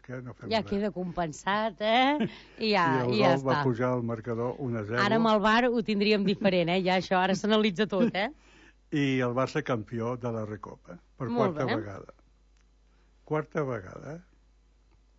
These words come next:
Speaker 2: Perfecte. Ens queden dos minutets i mig per
Speaker 1: Vale,
Speaker 2: endavant,
Speaker 1: anem
Speaker 2: Paco.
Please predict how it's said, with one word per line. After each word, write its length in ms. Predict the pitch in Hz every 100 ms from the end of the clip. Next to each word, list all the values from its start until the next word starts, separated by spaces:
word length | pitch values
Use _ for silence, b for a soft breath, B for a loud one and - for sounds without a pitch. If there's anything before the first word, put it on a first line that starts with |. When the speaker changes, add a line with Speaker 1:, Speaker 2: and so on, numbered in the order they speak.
| _ _ _ -
Speaker 2:
Perfecte. 520 | 214 - 208 - 285
Ens 160 | 277
queden 480 | 330 320 330 320 320
dos 160 | 311 320
minutets 400 | 330 320 311 262
i 40 |
mig 200 | 302 -
per 140 | 277 277
Speaker 1:
Vale, 20 |
Speaker 2:
endavant, 320 | - 107 120
Speaker 1:
anem 220 | 147 156
Speaker 2:
Paco. 100 | 185